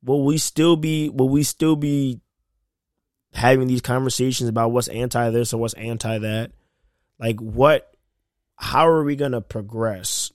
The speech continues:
Like, h-, what does progression look like in two hundred years for, like, America? Mm.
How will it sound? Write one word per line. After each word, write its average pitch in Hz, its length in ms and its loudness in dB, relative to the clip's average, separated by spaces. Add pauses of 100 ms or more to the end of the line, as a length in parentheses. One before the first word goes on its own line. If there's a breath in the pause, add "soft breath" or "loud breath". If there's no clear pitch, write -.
Like, 110 180 -8
h-, 107 160 -10
what 151 180 0
does 185 120 -4
progression 131 640 0
look 113 160 -6
like 113 180 -4
in 95 80 -10
two - 220 -4
hundred 113 160 -2
years 104 320 -4
for, - 180 -16
like, 95 180 -18
America? 104 440 -20 (2500)
Mm. 117 280 -20